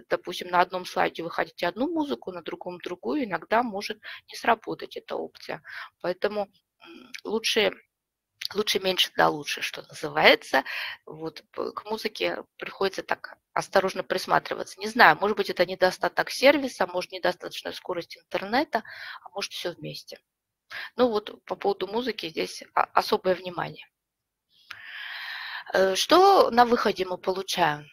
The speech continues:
Мы можем сохранить презентацию. Естественно, ни о каком скачивании тут речи быть не может. Сервис платный, естественно, это всё сразу уходит в раздел «Платное».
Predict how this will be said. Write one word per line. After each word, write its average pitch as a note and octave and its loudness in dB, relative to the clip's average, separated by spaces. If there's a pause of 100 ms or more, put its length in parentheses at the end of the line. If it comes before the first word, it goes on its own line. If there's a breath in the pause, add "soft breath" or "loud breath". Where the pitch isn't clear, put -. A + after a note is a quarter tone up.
(140)
Мы C#4+ 4
можем C#4 2
сохранить B3+ 2
презентацию. A3 2
Естественно, B3+ -8
ни G#3 -4
о G3+ 0
каком G#3+ 2
скачивании G#3 0
тут - -14
речи - -2
быть - -14
не G#3+ -10
может. F#4 -2 (220)
Сервис A3+ -4
платный, G3 2
естественно, F#3 -10
это F3+ -4
всё D#3+ -4
сразу D#3+ -2
уходит E3 -6
в D#3+ -8
раздел F#3 6
«Платное». D#3+ 2